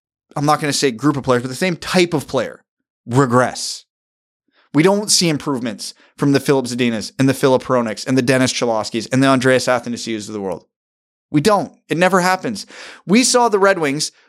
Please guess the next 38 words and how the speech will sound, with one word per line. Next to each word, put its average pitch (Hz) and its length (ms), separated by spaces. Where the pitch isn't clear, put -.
who 175 100
were 180 180
full 185 240
of 165 80
a 160 60
bunch 160 260
of 147 100
fresh 175 380
new 180 180
faces 151 720
in 123 540
October 135 420
and 147 80
November, 110 460
who 135 100
had 143 80
never 190 260
played 185 420
under 135 200
Jeff 117 280
Ba-, 113 260
Blashill 113 360
before. 117 360
We've - 140
seen 190 200
them 170 140
thrive 147 440
and 139 100
this 123 140
team 120 240
succeed. 92 460
And 131 120
then 165 100
we've 165 120
seen 160 420
the 139 100
team 147 320
regress 160 1080